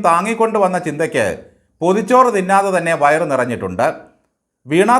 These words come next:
തൈക്കണ്ടിയുടെ തോഴിയായി മേയർ പദവി വരെ എത്തിയ വിപ്ലവകാരിയെയും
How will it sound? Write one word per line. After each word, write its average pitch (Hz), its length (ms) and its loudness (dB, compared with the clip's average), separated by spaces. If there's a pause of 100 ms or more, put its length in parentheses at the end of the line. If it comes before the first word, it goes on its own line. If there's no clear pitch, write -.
തൈക്കണ്ടിയുടെ 247 580 0
തോഴിയായി 214 500 2 (100)
മേയർ 190 320 0
പദവി 226 260 -2
വരെ 202 200 0
എത്തിയ 175 200 -4 (200)
വിപ്ലവകാരിയെയും 180 720 0